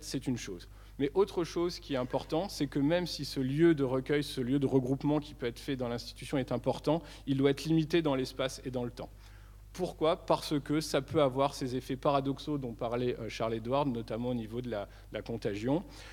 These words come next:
Euh, j'ai un exemple en tête, hein, d'une, d'une, d'une intervention, d'une, d'une discussion dans une institution où, euh, tout le personnel, après le geste suicidaire,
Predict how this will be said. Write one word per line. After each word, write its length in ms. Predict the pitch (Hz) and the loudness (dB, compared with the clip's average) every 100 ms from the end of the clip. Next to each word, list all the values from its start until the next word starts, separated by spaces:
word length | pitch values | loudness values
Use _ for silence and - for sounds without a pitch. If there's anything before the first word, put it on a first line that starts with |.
| - | -6
Euh, 160 | - 120 | 0 2
j'ai 160 | 117 143 | 6 6
un 180 | 139 | 6
exemple 380 | 139 135 151 147 | 4 4 2 2
en 80 | 135 | 0
tête, 280 | 147 175 165 | 2 0 0
hein, 120 | 127 | -2
d'une, 320 | 113 123 120 | 0 2 2
d'une, 280 | 113 120 117 | 2 0 -2
d'une 140 | 113 | 0
intervention, 540 | 123 127 123 123 - 139 | -2 0 -2 -2 -2 -2
d'une, 300 | 131 110 110 | -2 -4 -6
d'une 80 | 117 | -8
discussion 320 | 123 - 147 | -8 -2 0
dans 100 | 135 | 0
une 180 | 117 123 | 0 0
institution 680 | 127 - 131 131 - 160 175 - - - | -2 -4 -8 -6 0 -2 -2 -12 -16 -2
où, 300 | 156 165 180 - | 0 0 -2 2
euh, 200 | 135 120 - | 2 2 0
tout 140 | 185 | 2
le 120 | 165 | 2
personnel, 600 | 139 151 - 147 147 165 - | 4 0 2 2 4 2 0
après 380 | 147 131 - 165 | -2 -2 -2 0
le 100 | 143 | 0
geste 280 | 127 135 127 | 0 -2 -4
suicidaire, 500 | - 135 - 139 | -8 -10 -4 -2